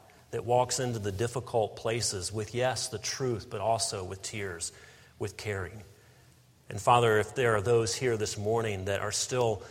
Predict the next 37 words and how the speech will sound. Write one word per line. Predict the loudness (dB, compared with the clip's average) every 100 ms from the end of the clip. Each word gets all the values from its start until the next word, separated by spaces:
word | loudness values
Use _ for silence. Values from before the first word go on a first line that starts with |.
| -14 0
looking | 0 2 2
in | 0
from | 0 0
the | 4
out-, | 4 4 0
outside, | 0 0 0 -2 -2 -4
peering | -6 -4 -2 0 -2 -6 -14 -12
into | -6 -4 -2
what | 0 0
it | 0
might | -2 -2 -4 -4
be | -2 -2 -6 -8
to | -2
believe, | 0 0 -2 -4 -4
what | -4
it | -4
might | -6 -8
be | -8 -8
like, | -6 -6 -6 -8
would | -6
you | -2 0 0 -2 -8 -18 -16 -2
give | 0 0 2
them | 2 2
truth | -4 -4 -4 -4
and | -8 -8
tears | -6 -6 -6 -8
as | -8
well? | -8 -8 -8 -10 -16 -20 -20 -20 -14
And | -8 -4
let | 0 0
us | 0 -4 -4
be | -4
a | -6
place, | -6 -6 -6 -4 -6 -6 -6
let | -4
us | -2 -4
be | -6 -6